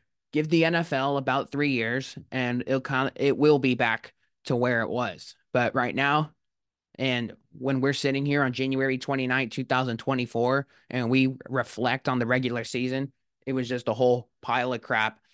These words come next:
and it was unwatchable for a guy like me. All right, we got that out of the way.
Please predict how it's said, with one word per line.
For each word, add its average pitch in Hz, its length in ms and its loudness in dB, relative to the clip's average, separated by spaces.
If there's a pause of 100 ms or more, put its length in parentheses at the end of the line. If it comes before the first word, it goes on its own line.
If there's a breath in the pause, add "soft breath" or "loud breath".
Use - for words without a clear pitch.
(400)
and 131 120 0
it 139 60 2
was 127 160 2
unwatchable 131 840 -2 (280 soft breath)
for 113 340 -4
a 120 100 -2
guy 110 460 -2 (120)
like 104 320 -4
me. 98 280 -6 (800)
All 165 120 4
right, 117 320 0
we 135 140 0
got 139 240 0
that 135 260 2
out 123 160 2
of 113 100 0
the 113 80 0
way. 104 320 -2